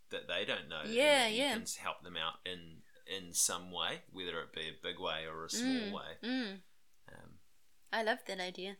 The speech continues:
Speaker 2: Yeah.
Speaker 1: Mm,
Speaker 2: It's
Speaker 1: mm.
Speaker 2: such, such a great way to look at people.
Speaker 1: Yeah, it's not,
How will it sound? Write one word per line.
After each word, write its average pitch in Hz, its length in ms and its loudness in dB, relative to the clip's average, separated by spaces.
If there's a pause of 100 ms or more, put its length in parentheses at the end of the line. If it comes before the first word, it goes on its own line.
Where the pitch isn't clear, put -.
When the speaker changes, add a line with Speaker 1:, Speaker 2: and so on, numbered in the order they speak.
(160)
Speaker 2:
Yeah. 214 260 -4 (840)
Speaker 1:
Mm, 107 340 -4 (100)
Speaker 2:
It's 208 140 2
Speaker 1:
mm. - 20 2
Speaker 2:
such, 226 180 6
such - 300 6
a 214 60 -4
great 214 320 0
way 208 180 4
to 190 140 -2
look 226 200 -4
at - 160 -2
people. 185 400 -10 (1200)
Speaker 1:
Yeah, 123 400 8
it's - 180 6
not, 117 380 0